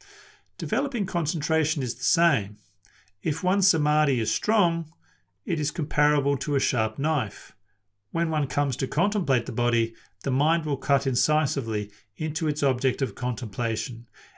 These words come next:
enabling the mind to clearly see and understand the object. However, if one's attempt at contemplating proves to be a difficult struggle due to the mind not accepting its given task, or there are still too many unrelated thoughts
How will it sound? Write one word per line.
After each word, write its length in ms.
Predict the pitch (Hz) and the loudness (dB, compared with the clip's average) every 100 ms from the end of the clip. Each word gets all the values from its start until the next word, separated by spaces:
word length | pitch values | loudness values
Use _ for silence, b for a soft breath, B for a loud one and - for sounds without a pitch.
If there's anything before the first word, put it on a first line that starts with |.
| - | -4
enabling 500 | 123 151 175 160 147 | 0 2 2 2 0
the 60 | 135 | 2
mind 340 | 131 131 120 | 2 0 0
to 80 | 123 | -4
clearly 500 | - 151 160 165 151 | -2 0 2 2 0
see 320 | - 135 127 | 2 4 4
and 120 | 123 | 2
understand 600 | 120 120 117 127 110 107 | 0 -2 -4 -2 -2 0
the 100 | 110 | 0
object. 640 | 127 120 113 104 - - - _ b b b b b _ _ _ - | 0 0 -2 -4 -8 -18 -18 _ b b b b b _ _ _ -2
However, 560 | 139 135 139 131 127 - | 4 6 6 4 2 -2
if 220 | 143 131 | -4 0
one's 220 | 127 120 | 0 0
attempt 400 | 123 135 135 131 | 0 2 0 -2
at 120 | 127 | -8
contemplating 840 | - 135 147 147 - 120 113 107 101 | -4 -2 -2 -4 0 2 2 0 -6
proves 380 | - 131 127 - | 2 4 4 2
to 100 | 113 | 0
be 160 | 120 | 2
a 80 | 113 | 2
difficult 480 | 131 143 120 113 101 | 2 -2 -2 -4 -4
struggle 560 | - 160 160 113 110 B B _ | 2 4 4 4 0 B B _
due 160 | - 127 | -2 0
to 120 | 120 | 2
the 80 | 117 | 0
mind 420 | 117 120 117 107 | 2 2 0 0
not 160 | 120 117 | -2 -2
accepting 540 | - - 131 - 110 | -2 2 2 0 -4
its 160 | 104 - | -4 0
given 300 | 131 110 101 | 0 0 0
task, 580 | 165 170 123 - - b b b _ 147 | 2 4 2 -2 -6 b b b _ -2
or 100 | 120 | 2
there 180 | 123 | 2
are 60 | 120 | 2
still 320 | - 143 139 | 2 2 2
too 180 | 127 127 | 2 0
many 300 | 120 117 113 | 2 2 0
unrelated 760 | 117 117 113 113 117 113 113 - | 0 -2 -2 0 0 0 -6 -2
thoughts 500 | 175 151 143 - | 4 4 4 -2